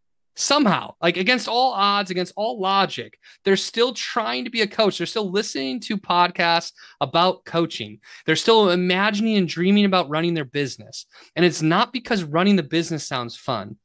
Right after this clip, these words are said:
It's because God put a real calling on their heart and because they have a real value to give. If they didn't have some sig-, significant, meaningful value to give to people,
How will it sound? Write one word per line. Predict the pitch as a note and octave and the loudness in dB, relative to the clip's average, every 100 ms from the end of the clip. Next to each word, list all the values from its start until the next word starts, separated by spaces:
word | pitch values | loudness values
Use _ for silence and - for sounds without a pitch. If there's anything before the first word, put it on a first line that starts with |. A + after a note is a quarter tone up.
| _ _ D#3 | _ _ -8
It's | - | -6
because | D#3+ D3 B2 | -4 -4 -2
God | C#3+ C#3 C#3+ | 0 0 0
put | C#3+ | -6
a | |
real | A2+ A#2+ D3 G3+ | -6 -2 0 0
calling | G#3 A3 G#3 F3 | 0 0 0 0
on | D3 | -2
their | A#2+ | -6
heart | - A2 G#2+ - - _ _ _ | -10 -12 -12 -16 -20 _ _ _
and | D3+ | -6
because | D#3 E3 D#3 | -4 -2 0
they | E3 | 0
have | C3+ F3 G#3 | 0 0 0
a | A#3 | 0
real | D#3 G3+ A3+ | 2 2 2
value | D3+ D#3+ - A3 C#3+ A2 A#2 C3 - - | 0 -2 -2 -2 -6 -10 -12 -14 -16 -2
to | - A3 F3+ | 2 2 2
give. | G#3+ F3 G2 - - - - | 0 0 -4 -16 -20 -14 -4
If | F3+ | 2
they | G3 | 2
didn't | G3 A#3+ G#3+ | 2 -2 -2
have | F#3+ G3 F3 | -2 -2 -2
some | - D#3 | -4 -6
sig-, | - D3 - C#3 | -6 -10 -12 -14
significant, | - D#3+ C#3+ D#3+ G3+ G#3 G#3 B3+ G#3+ | -4 -4 -2 0 0 -2 -4 -4 -4
meaningful | D3 D#3 F#3 G#3 G#3+ G#3 G#3+ G#3 D#3 | -2 2 4 4 2 -4 -2 -2 -4
value | C3+ D#3+ E3 F3 F3 F3+ | -2 0 0 0 -2 -8
to | - D3+ B2+ | -10 -14 -6
give | - E3 F3 - | 0 2 2 0
to | G3 F3+ | -4 -4
people, | - D#3+ C#3+ - A2 G#2+ | -6 -6 -6 -6 -8 -8